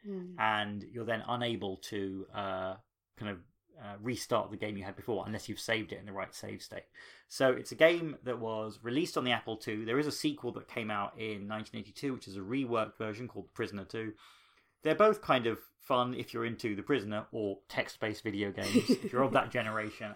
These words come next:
Speaker 2: it's really fun to have a go at. You can download the game and,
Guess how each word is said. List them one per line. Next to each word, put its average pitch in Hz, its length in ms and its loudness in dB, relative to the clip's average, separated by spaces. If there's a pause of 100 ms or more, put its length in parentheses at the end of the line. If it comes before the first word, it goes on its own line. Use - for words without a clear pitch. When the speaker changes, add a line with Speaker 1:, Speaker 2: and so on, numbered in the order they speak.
Speaker 2:
it's - 260 -10
really 139 280 0
fun 110 260 -4
to 110 80 -10
have 107 180 -6
a 101 40 -6
go 104 220 2
at. 98 140 -2 (640)
You 139 180 2
can 117 680 -2 (180)
download 131 800 6 (200)
the 110 120 -4
game 110 560 0
and, 107 420 -6